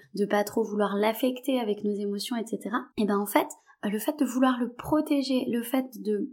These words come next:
manquer d'authenticité dans nos rapports avec lui, ça va l'insécuriser, parce qu'il va le sentir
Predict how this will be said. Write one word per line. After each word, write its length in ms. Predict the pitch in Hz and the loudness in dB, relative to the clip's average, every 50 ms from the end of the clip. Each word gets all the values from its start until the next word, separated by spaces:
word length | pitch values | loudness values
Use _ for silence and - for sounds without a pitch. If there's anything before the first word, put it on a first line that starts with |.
| - - | -4 4
manquer 400 | - 247 311 339 311 - 381 311 | 8 8 8 8 8 4 2 4
d'authenticité 800 | 285 262 254 254 247 240 240 - - 226 - - 254 247 - 277 | 4 2 2 0 -2 -2 -2 -4 -4 -6 -6 -6 -2 0 0 2
dans 120 | 262 240 | 2 2
nos 140 | 208 196 190 | 2 2 0
rapports 340 | 190 196 196 - - 269 285 | -2 -4 -4 -2 -2 0 0
avec 360 | 269 226 196 196 196 - - | 0 0 0 -2 -4 -6 -4
lui, 260 | - 262 262 - - - - 392 | -2 0 0 0 -2 -4 -4 -4
ça 220 | - - - 233 | -2 -2 -2 -2
va 180 | 226 233 240 254 | 0 2 4 6
l'insécuriser, 1000 | 262 254 247 254 254 - 254 247 247 - 247 226 220 226 214 196 202 190 - - _ | 6 6 4 4 2 0 0 -2 -2 -2 -4 -4 -4 -4 -4 -4 -4 -4 -4 -8 _
parce 260 | - 214 202 196 - - | -2 -2 0 0 0 2
qu'il 360 | - 294 302 - 254 220 208 | 2 4 4 4 4 4 4
va 120 | 233 226 | 4 4
le 140 | 220 226 233 | 4 4 2
sentir 680 | 233 - - 254 254 254 254 - 247 247 - - - | 2 4 4 4 4 4 2 0 -2 -2 -2 -6 -10